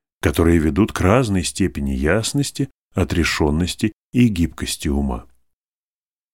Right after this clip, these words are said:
Планомерно осваивая эту систему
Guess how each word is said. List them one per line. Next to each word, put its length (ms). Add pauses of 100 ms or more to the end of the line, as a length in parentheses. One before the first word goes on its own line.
(300)
Планомерно 720
осваивая 760
эту 140
систему 800